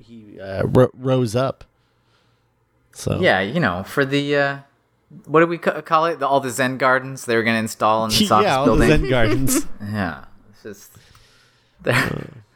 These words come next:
Speaker 2: <laughs> the
Speaker 1: and the, and the
Speaker 2: biggest
Speaker 1: sand traps and all the golf courses in the building.
Speaker 2: Oh, right, yes,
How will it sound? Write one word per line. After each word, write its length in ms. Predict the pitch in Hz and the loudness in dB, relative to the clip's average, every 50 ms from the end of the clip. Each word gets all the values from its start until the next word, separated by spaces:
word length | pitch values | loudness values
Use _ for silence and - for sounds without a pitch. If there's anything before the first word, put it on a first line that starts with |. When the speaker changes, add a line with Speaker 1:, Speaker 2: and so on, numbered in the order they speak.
| _ _ _ - | _ _ _ -12
Speaker 2:
<laughs> 0 | |
the 60 | 208 | -8
Speaker 1:
and 140 | 143 143 170 | -2 2 2
the, 80 | 185 | 2
and 140 | 147 151 151 | 2 4 4
the 120 | 151 151 160 165 165 | 4 4 4 2 2
Speaker 2:
biggest 200 | 160 160 151 - | 2 0 0 2
Speaker 1:
sand 260 | 220 214 220 214 196 | 2 2 2 2 -2
traps 400 | - - 165 131 107 - - - | -2 0 0 0 0 0 -2 -2
and 100 | 143 139 | 2 2
all 100 | 143 143 | 2 2
the 80 | 131 135 | 0 -2
golf 280 | - 151 156 156 143 - | -2 0 0 0 -2 -4
courses 460 | - 147 131 117 101 107 104 92 95 | -4 0 0 2 2 2 0 0 0
in 100 | 98 95 | 0 0
the 60 | 87 | 2
building. 280 | 80 90 85 80 - - - | 2 2 2 4 2 0 0
Speaker 2:
Oh, 60 | 254 | 0
right, 280 | 247 254 214 214 208 208 | 0 0 0 0 0 -2
yes, 280 | 208 214 202 160 - | -2 0 0 2 2